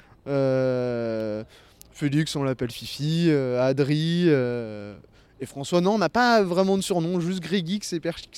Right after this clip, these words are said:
qui me, qui me reviennent en tête. Mais, euh, non, c'est vrai qu'on n'est pas, on n'a pas de truc, euh, en particulier de, de, de fou, quoi.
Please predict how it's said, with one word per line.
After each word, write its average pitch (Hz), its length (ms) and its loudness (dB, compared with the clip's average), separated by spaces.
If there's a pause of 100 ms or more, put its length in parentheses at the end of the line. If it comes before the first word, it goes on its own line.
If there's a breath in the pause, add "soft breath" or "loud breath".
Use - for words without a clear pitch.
qui 170 120 -10
me, 151 280 -4
qui 143 160 -12
me 147 160 -8
reviennent 147 340 -2
en 147 100 -4
tête. 180 220 -2 (580 soft breath)
Mais, 147 280 4
euh, 139 880 4
non, 180 240 6
c'est 175 140 0
vrai 170 140 6
qu'on 196 120 -2
n'est 160 100 0
pas, 160 460 4
on 147 80 0
n'a 151 120 4
pas 165 200 6
de 151 140 0
truc, 180 420 0
euh, 135 200 2
en 135 120 -2
particulier 151 600 -2
de, 139 220 -4
de, 127 340 -10
de 139 160 -10
fou, 147 200 -14
quoi. 127 240 -12